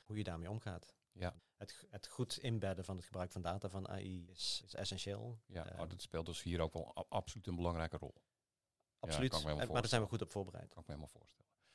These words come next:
Speaker 2: En, en als, als ik nou, wat ik vond bij, toen ik met Bram van Ginneken, eh, gesprak, toen, wat ik wel heel mooi vond aan zijn vak, was dat hij ook heel erg nadacht over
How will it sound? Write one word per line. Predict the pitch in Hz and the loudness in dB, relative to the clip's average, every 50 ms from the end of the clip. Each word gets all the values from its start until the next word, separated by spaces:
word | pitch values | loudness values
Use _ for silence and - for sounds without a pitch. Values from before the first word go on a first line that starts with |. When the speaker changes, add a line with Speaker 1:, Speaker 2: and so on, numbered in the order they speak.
| - - - _ | -20 -20 -18 _
Speaker 2:
En, | - - - | -4 -4 0
en | - - 123 123 127 120 - - - - | 4 6 6 6 6 4 0 -10 -12 4
als, | - - 123 127 | 6 8 8 10
als | - - 131 127 | 12 12 12 12
ik | 143 120 | 10 10
nou, | 135 131 127 120 | 10 10 12 12
wat | 117 123 - | 10 6 6
ik | - 113 - | 4 2 2
vond | - 127 120 104 | 2 2 4 6
bij, | 113 110 | 8 6
toen | 110 - 143 131 | 6 6 2 2
ik | 113 | 2
met | 123 113 98 95 | 2 0 2 4
Bram | 104 117 117 110 | 6 6 6 6
van | - 98 95 101 90 | 4 2 2 2 2
Ginneken, | - 147 160 160 - - 90 85 85 85 80 - _ _ | 2 2 2 2 4 6 6 8 6 6 2 0 _ _
eh, | - 95 90 87 82 | -2 0 0 0 0
gesprak, | 82 - - - - 120 104 - | -2 -4 -4 0 4 4 4 4
toen, | - 101 - - | 4 0 -4 0
wat | - 110 98 | 0 2 2
ik | - | 4
wel | - 101 98 | 6 6 6
heel | 90 110 123 113 | 8 6 6 4
mooi | 101 113 120 113 101 | 4 2 2 2 0
vond | - 107 98 - | -2 -4 -4 -2
aan | 95 90 | 0 2
zijn | 90 101 101 95 | 4 4 4 2
vak, | - - 113 135 - | 4 4 4 2 4
was | - 107 101 - | 2 0 2 4
dat | 110 98 - | 2 4 4
hij | 107 113 110 - | 4 4 6 6
ook | - 123 120 - | 4 4 4 4
heel | 113 120 120 110 | 4 4 6 4
erg | 110 107 - | 4 2 2
nadacht | 107 110 110 107 107 101 95 - - - | 2 4 4 6 6 4 4 2 2 0
over | 104 95 92 87 95 90 | 2 2 2 4 2 2